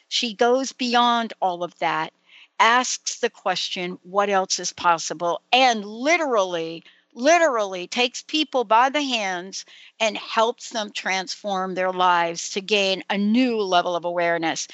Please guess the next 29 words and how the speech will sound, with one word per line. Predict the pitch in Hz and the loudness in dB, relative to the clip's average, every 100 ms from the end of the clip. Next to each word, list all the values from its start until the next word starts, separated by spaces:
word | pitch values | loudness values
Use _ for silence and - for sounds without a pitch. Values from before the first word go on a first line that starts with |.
| - - - | -16 -16 -4
Today | 240 190 262 277 269 269 | -4 2 4 6 4 2
as | 220 208 175 | -2 -4 -6
well, | 196 214 196 170 165 | -2 2 4 2 -4
Cass | 208 214 - | -6 -6 -4
Thomas | - 196 190 - | -4 -4 -4 -10
joining | 196 190 190 | -8 -6 -6
us | 180 | -6
here | - 180 | -6 -8
today, | 175 202 220 156 - | -6 2 2 2 2
best-selling | 214 214 226 190 196 | 2 2 -2 -4 -2
author, | 190 185 - 190 - - - | -2 -4 -4 -6 -6 -20 -4
international | 262 262 262 233 220 220 220 208 | -2 0 -2 0 -2 -2 -6 -4
coach, | - 185 180 - - - - | 0 0 0 -6 -14 -16 0
Access | 208 240 - 247 - | 2 2 0 -4 -4
Consciousness | 220 202 - 196 220 196 | -8 -8 -10 -12 -12 -10
certified | - 196 202 196 190 | -8 -10 -4 -2 -2
facilitator, | 170 - 185 175 190 175 | -8 -8 -8 -6 -8 -6
travels | - 233 262 277 247 | 2 6 6 4 -2
the | 240 | -6
world | 208 202 202 - | -2 -2 -4 -4
as | 202 175 | -8 -8
well, | 165 190 190 160 170 - _ _ - - - _ | -4 2 4 4 0 -8 _ _ -20 -20 -20 _
but | 220 262 247 | 4 4 4
invites | - 254 220 277 311 466 - - - - | -2 -2 0 2 2 0 -4 -8 -6 0
us | 190 143 190 - - _ _ _ | 0 0 -4 -6 -8 _ _ _
to | - 269 - | -4 -4 -2
understand | 240 269 302 339 330 - - 220 208 208 - | 0 2 2 -2 -4 -4 0 2 2 -2 -4
and | 196 180 | -6 -6
tap | - - 247 - | -6 -2 -2 -4